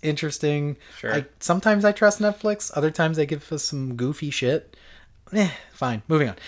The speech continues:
Speaker 1: You know what else is goofy shit? Just Dance twenty twenty is coming to the fucking Wii.
Speaker 2: Crazy. Crazy to me that it's coming to the Wii. It's not coming to the Wii U.
Speaker 1: What fucking market is, like, the Wii still going strong in?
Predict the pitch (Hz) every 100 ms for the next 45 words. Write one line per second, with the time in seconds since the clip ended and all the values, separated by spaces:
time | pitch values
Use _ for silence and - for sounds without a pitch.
0 | - 156 165 190 196 185 202 220 202 240
1 | 240 - 208 220 - 143 110 - 190 196
2 | - 190 120 - 151 160 160 127 170 156
3 | 147 117 143 117 - - - - _ _
4 | _ _ _ - _ _ - - - 127
5 | 113 92 95 - 233 240 214 165 139 127
6 | 139 127 117 104 104 104 101 117 113 120
7 | 113 104 98 95 87 90 90 92 - 120
8 | 190 254 - 240 240 220 139 117 113 175
9 | - 110 - - 139 127 131 123 - 131
10 | 123 110 151 185 120 - 139 147 156 139
11 | 110 - - - 170 175 95 87 -